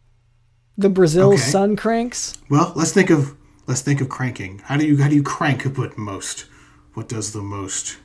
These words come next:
Speaker 2: cranks?
Speaker 1: Uh.
Speaker 2: Because when I think of a small crank,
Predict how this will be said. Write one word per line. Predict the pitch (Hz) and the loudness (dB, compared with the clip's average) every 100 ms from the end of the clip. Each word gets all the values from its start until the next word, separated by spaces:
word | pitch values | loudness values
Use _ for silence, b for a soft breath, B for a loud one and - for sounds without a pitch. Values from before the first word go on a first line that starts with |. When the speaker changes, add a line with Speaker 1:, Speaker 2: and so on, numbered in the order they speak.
| _ | _
Speaker 2:
cranks? | - 190 180 180 185 - | -12 -8 -8 -8 -8 -10
Speaker 1:
Uh. | 170 b b b b b _ - | -12 b b b b b _ -10
Speaker 2:
Because | 113 104 95 | -10 -8 -10
when | 104 | -10
I | |
think | 110 135 | -8 -8
of | 101 | -6
a | |
small | 104 - 135 120 | -8 -2 -2 -2
crank, | - 110 92 - | -8 -10 -12 -16